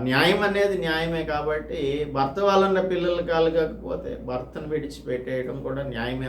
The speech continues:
అవుతుంది కదా, మీరు చెప్పిన ఫార్ములా ప్రకారం. అందుకని దేవుని యొక్క ఫార్ములా ప్రకారం మనం వెళ్ళాల్సి ఉంటుంది. ఇసాకు దేవుని సన్నిధిలో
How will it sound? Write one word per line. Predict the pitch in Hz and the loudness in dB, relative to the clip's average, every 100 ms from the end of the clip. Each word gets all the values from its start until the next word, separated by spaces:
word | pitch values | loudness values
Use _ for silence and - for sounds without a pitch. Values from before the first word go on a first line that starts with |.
| 117 | -6
అవుతుంది | 113 117 110 113 | -8 -12 -12 -10
కదా, | 101 104 98 - - 110 | -8 -8 -8 -12 -12 -4
మీరు | 131 127 | -2 0
చెప్పిన | 127 113 117 110 113 | -2 -2 -8 -8 -6
ఫార్ములా | 110 107 101 101 101 | -6 -6 -8 -10 -8
ప్రకారం. | 95 95 92 98 95 - - - - - - | -12 -8 -8 -8 -12 -18 -20 -18 -16 -14 -10
అందుకని | 104 107 95 117 190 - - - - - - - | -10 -8 -8 -6 -8 -12 -20 -20 -20 -20 -14 2
దేవుని | 143 185 226 220 | 8 10 10 8
యొక్క | 208 202 202 | 6 6 2
ఫార్ములా | 185 180 175 175 170 165 | 4 4 4 2 2 2
ప్రకారం | 151 143 147 147 147 131 | 0 -2 -2 -2 -2 -2
మనం | 123 120 113 | -2 -2 -4
వెళ్ళాల్సి | 98 95 92 92 - 95 | -4 -4 -4 -6 -10 -12
ఉంటుంది. | 90 - - - - - 139 | -14 -14 -14 -12 -14 -8 -4
ఇసాకు | 135 214 240 - 131 127 123 | 0 6 6 6 2 0 2
దేవుని | 139 180 185 156 143 139 | 4 4 4 0 -4 -4
సన్నిధిలో | 127 131 147 139 123 | -4 -4 -4 -4 -2